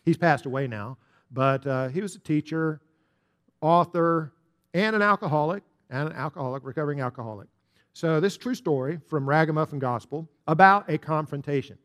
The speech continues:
This is a long quote. This is, this is like four pages, but you know I can read pretty fast.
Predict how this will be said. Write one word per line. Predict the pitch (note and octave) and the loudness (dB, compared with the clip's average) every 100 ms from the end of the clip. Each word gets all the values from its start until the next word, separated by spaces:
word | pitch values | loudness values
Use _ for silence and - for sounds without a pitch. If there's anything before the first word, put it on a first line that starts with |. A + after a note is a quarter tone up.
| _ C3+ | _ -8
This | C#3+ E4 - | 0 0 0
is | F#3+ | 0
a | |
long | F#3 G#3 G#3 | 6 8 8
quote. | G3 G3+ D3+ A2+ _ _ _ | 6 4 4 2 _ _ _
This | - - | -20 -14
is, | G3+ G#2 | -14 -8
this | G3 - | -8 -8
is | F3+ | -6
like | E3 C3+ | -6 -6
four | - C4+ D#4 | -6 2 2
pages, | - A#3 F#3+ B2+ G2+ | 4 6 6 4 -12
but | A2 D3 | -12 -8
you | G#3+ | 0
know | G3 | 4
I | G#3 | 4
can | F#3+ | 4
read | F3+ E3+ | 0 0
pretty | D#3 - | -6 -6
fast. | F#2+ F#2 | -10 -10